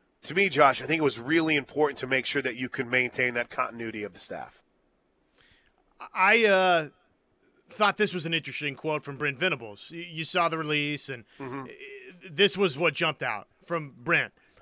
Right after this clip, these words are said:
Speaker 2: Quote, "Yes, this was an easy and convenient move, but it was also the best move for our program, our players, and our staff. I went through a thorough process and vetted and visited with a lot of candidates, including sitting head coaches,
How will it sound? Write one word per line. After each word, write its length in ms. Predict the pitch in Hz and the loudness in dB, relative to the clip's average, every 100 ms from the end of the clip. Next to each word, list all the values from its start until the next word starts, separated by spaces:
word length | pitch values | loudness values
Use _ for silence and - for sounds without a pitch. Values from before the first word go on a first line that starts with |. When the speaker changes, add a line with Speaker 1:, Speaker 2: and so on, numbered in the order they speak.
| _ - | _ -4
Speaker 2:
Quote, 360 | 175 208 240 _ _ _ | 4 4 4 _ _ _
"Yes, 340 | 135 185 220 - | 0 2 2 0
this 200 | 214 190 | -2 0
was 220 | 202 160 | 0 0
an 80 | 175 | -4
easy 420 | 202 160 185 170 | -4 -4 -4 -4
and 120 | 156 | -6
convenient 480 | 156 131 147 135 127 | -10 -8 -6 -6 -8
move, 340 | 143 214 - - | -8 -8 -10 -16
but 180 | 120 170 | -4 -2
it 60 | |
was 160 | 160 151 | -2 -2
also 260 | 170 180 180 | -2 -2 -2
the 100 | 147 | 0
best 280 | 175 170 | 0 0
move 220 | 160 165 - | -2 -4 -4
for 180 | 143 | -4
our 160 | 127 120 | -2 -4
program, 600 | - 151 170 180 202 202 151 | -4 -4 -2 -2 -4 -6 -6
our 200 | 139 131 | -6 -6
players, 480 | 170 175 185 180 | -6 -4 -2 -4
and 240 | - 147 139 | -8 -8 -4
our 180 | 131 131 | -4 -6
staff. 400 | - 120 98 95 - - - | -10 -10 -10 -12 -20 -20 -8
I 120 | 151 | -4
went 160 | 165 156 | -2 -2
through 160 | 160 | -4
a 20 | 147 | -4
thorough 380 | 185 175 160 | 0 2 0
process 580 | 147 160 165 170 196 196 | 0 -2 -4 -2 -4 -4
and 220 | 147 139 | -8 -14
vetted 380 | 113 156 165 165 - _ - | -6 -2 -2 -4 -8 _ -8
and 140 | 139 | -6
visited 320 | 147 175 160 139 | 0 0 0 -4
with 160 | 135 | -4
a 20 | |
lot 200 | 139 131 | 0 0
of 100 | 123 | -2
candidates, 420 | - 190 202 214 156 | -6 -6 -4 -4 -6
including 460 | 143 - 165 139 | -12 -8 -6 -6
sitting 320 | - 190 220 | -6 -4 -2
head 240 | 196 214 208 | -2 -4 -4
coaches, 560 | 214 214 233 233 202 | -4 -4 -6 -12 -14